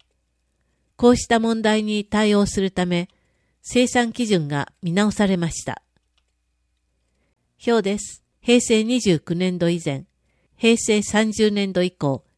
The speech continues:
見直し後の順に読みます。販売統計、小売年間販売額など、七十五パーセント、五十パーセント。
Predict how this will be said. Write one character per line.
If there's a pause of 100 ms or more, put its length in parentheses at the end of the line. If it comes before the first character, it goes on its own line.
(100)
見
直
し
後 (300)
の
順
に
読
み
ま
す。 (1000)
販
売
統
計、 (420)
小
売
年
間
販
売
額
な
ど、 (760)
七
十
五
パ
ー
セ
ン
ト、 (480)
五
十
パ
ー
セ
ン
ト。